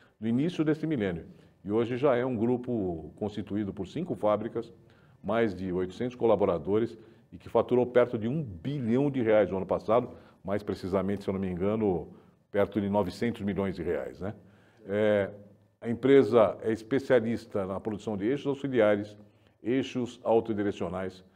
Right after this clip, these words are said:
suspensões pneumáticas, suspensões mecânicas e quadros autodirecionais. Como eu já disse a vocês, ela nasceu na virada desse milênio, passou alguns perrengues na sua história, eu acho que como todas, todas as empresas, principalmente aí na,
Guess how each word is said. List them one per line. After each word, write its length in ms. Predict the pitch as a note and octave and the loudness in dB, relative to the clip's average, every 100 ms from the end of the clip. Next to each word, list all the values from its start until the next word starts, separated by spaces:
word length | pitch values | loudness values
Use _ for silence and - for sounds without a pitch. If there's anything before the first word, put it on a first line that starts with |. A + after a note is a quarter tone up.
| _ _ | _ _
suspensões 680 | - C3 C3 A2 - D3 | -8 -4 -2 -2 -2 -4
pneumáticas, 840 | D3 D3 A2+ F#2+ F#2+ F#2 - G2+ - - _ _ | -2 0 2 2 0 -2 -4 -4 -4 -20 _ _
suspensões 640 | _ B2 - A#2+ G#2 - D3+ | _ -10 -4 -4 -4 -2 0
mecânicas 640 | C#3+ A2+ A2 A2+ A2 B2+ - - _ | 0 0 0 0 -2 -4 -4 -20 _
e 80 | F#2+ | -10
quadros 540 | - A2+ A2 A2 - - | 2 2 2 -2 -6 2
autodirecionais. 1040 | A2+ B2 A#2+ A#2 A2+ A#2 E2+ C#2+ C#2 _ _ _ _ _ _ | 4 4 0 -2 -2 -4 -6 -8 -14 _ _ _ _ _ _
Como 260 | G2+ G2+ G2+ | -4 0 2
eu 160 | G2 | 2
já 320 | F2+ F#2 E2+ | 2 0 0
disse 260 | D#2+ G2+ G2+ | -2 -6 -2
a 60 | F2 | -2
vocês, 500 | F2+ - A#2+ B2+ - - _ | -2 2 0 0 -8 -20 _
ela 420 | - G2 G2 F#2 F2+ | -6 0 2 2 0
nasceu 400 | G2 - G#2+ G2+ | -4 -4 -4 -2
na 100 | F2+ | -4
virada 340 | F#2+ G2 F#2 | -2 -2 -2
desse 200 | F2 F2 | -6 -10
milênio, 500 | D#2+ F#2+ B2 B2 B2 - _ _ | -8 -4 -2 -4 -6 -18 _ _
passou 240 | - F#2 A#2 | -10 -4 -4
alguns 240 | G#2 A#2+ | -2 -4
perrengues 500 | B2 A2+ G2 C3 G2+ | 2 2 4 -2 -4
na 80 | F#2 | -8
sua 120 | F2+ | -6
história, 340 | F#2+ - A#2 F2+ | -6 0 0 0
eu 100 | F#2 | -4
acho 140 | - | -6
que 120 | F2+ | -12
como 240 | - F#2+ F2 | -8 -8 -4
todas, 440 | G#2+ G2+ E2+ - - _ - _ | -2 -2 -2 -8 -20 _ -20 _
todas 220 | - G#2 E2+ | -2 -2 -2
as 60 | |
empresas, 240 | F2 A2 G#2 | -4 -4 -4
principalmente 440 | G2 F#2+ G#2 G2 | -4 -4 -2 -2
aí 200 | F#2+ G2+ | 0 -2
na, 240 | E2+ D#2 | -4 -10